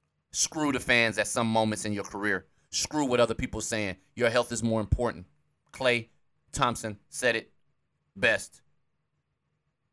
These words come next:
You have a future. You don't put your future at risk because of people talking. Klay came back when Klay was one thousand percent ready, mentally and physically, even though he was cleared.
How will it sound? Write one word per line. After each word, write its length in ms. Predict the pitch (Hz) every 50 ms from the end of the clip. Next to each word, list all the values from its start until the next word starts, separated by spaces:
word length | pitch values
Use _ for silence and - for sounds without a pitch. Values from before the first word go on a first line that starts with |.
| _ _ _ _ _ _ _ _ _ _ -
You 160 | 117 131 131
have 140 | 131 120 110
a 60 | 104
future. 520 | - - 135 131 127 - - 95 82 - _ _ _ _ _ _ _ _ _ _ _ _ _ _ _ _ -
You 120 | 110 123
don't 180 | 131 135 127 -
put 220 | - 131 - -
your 80 | 127 113
future 380 | - - 139 131 - 135 120
at 120 | 113 107 101
risk 460 | 104 113 123 113 104 - - - - _ _ _ _ _ -
because 260 | 123 - 127 113 104
of 80 | 107 -
people 240 | - 131 - 107
talking. 420 | - - 120 107 98 - 90 85 - _ _ _ _ _ _ _ _ _ _ _ _ -
Klay 280 | - - 139 135 135 -
came 240 | 143 135 127 123
back 240 | 117 123 120 113 -
when 100 | 110 107
Klay 380 | - - - 120 117 113 104 -
was 220 | - 107 104 92 90
one 380 | 92 95 113 123 123 120 117 _ _ _ _ -
thousand 320 | 120 107 107 95 104 101
percent 360 | - 117 - - 120 110 - _ _ _
ready, 380 | - 92 113 120 104 87 82 - _ -
mentally 500 | 90 95 110 123 123 - 123 120 117 117
and 120 | 117 107
physically, 480 | - 131 117 101 104 95 - 90 85 82 _ _ _ _ _ _
even 280 | - 151 143 123 123 117
though 140 | 113 110 110
he 100 | 110 110
was 160 | 104 98 -
cleared. 320 | - - 107 98 92 -